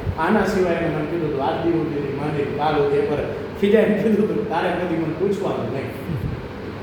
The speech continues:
તારે જેટલું કરવાનું હતું એટલું તે કરી લીધું, તારે આટલું જ કરવાનું. કાળી ચૌદશ હોય ભલે, દિવાળી હોય ભલે, ભૈરવ જયંતિ હોય ભલે." ત્યાંથી આધ્યાત્મિકની જ્યોતિ સુધીની સફરમાં મારું આ મોટું ઉદાહરણ છે ભૈરવ દાદા.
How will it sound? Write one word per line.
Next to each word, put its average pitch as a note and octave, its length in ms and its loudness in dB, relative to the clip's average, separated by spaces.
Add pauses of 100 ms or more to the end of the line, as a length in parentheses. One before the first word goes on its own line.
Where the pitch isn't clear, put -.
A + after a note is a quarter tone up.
(540)
તારે F3+ 260 4
જેટલું F3+ 300 2
કરવાનું F3+ 360 2
હતું D#3 220 0
એટલું - 240 0
તે D#3 200 0
કરી D#3+ 80 0
લીધું, C#3 320 2
તારે D3+ 160 2
આટલું C#3 280 0
જ - 60 -6
કરવાનું. D3+ 500 -2 (560)
કાળી E3 200 4
ચૌદશ E3 380 2
હોય D3 140 2
ભલે, C#3 500 0
દિવાળી D#3 300 2
હોય D3 100 4
ભલે, D3 320 2
ભૈરવ D3 360 0
જયંતિ D3 320 0
હોય C3 400 -2
ભલે." C#3+ 80 0 (440)
ત્યાંથી F#3 400 2
આધ્યાત્મિકની F3+ 840 0
જ્યોતિ G3 320 0
સુધીની F3+ 360 2
સફરમાં E3 500 -2
મારું D3 220 0
આ C#3 80 0
મોટું D3 340 -2
ઉદાહરણ - 180 -2
છે B2 360 -2
ભૈરવ B2+ 100 -2
દાદા. A#2 300 -4